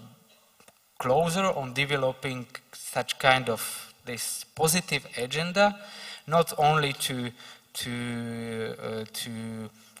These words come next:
uh, uh, react in, uh, in various, in various fields, but trying to, to, to bringing, uh, together, uh,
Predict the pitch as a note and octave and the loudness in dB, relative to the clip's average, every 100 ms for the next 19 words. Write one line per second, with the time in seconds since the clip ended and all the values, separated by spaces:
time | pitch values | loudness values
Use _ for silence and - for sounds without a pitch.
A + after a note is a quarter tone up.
0 | - A#2 A2+ A2+ G#2+ - - - - C#3+ | -12 -8 -6 -6 -8 -12 -18 -20 -18 -14
1 | A#2+ A2+ - - B2+ B2 B2 F#3+ C4 - | -10 -12 -12 -6 0 6 8 6 4 -8
2 | - - - - - - - A#2+ A#2 A#2 | -10 -14 -14 -20 -20 -14 -6 -6 -4 -6
3 | A2+ A2 A2+ A2 G#2+ A2+ A2+ A#2+ C3 C#3+ | -6 -6 -6 -8 -10 -10 -2 2 4 6
4 | D#3+ D#3+ - D3 C#3+ C3+ C#3+ E3 F#3 F#3 | 4 2 -4 -6 -8 -2 2 2 0 -6
5 | - G#3 G3 E3+ E3+ - - - - - | -4 -4 2 4 2 -2 -16 -18 -8 4
6 | G3+ A3 A3 G#3 F#3+ - F3 D#3 - D3+ | 10 10 10 6 0 -4 -4 -4 -4 -4
7 | C#3+ - C#3 B2 C#3 F3 E3 D3+ C#3+ C3+ | -4 -4 -6 -2 2 2 0 -2 -2 -6
8 | - - B2+ A#2+ A#2+ - C#3 B2+ D3 C3+ | -10 -6 -2 0 -2 -4 -4 2 2 4
9 | B2+ A#2+ - - - - C3 A#2 A#2 A2+ | 2 2 0 -16 -20 -8 -2 2 4 2
10 | A2 A2 G#2+ | 2 2 -2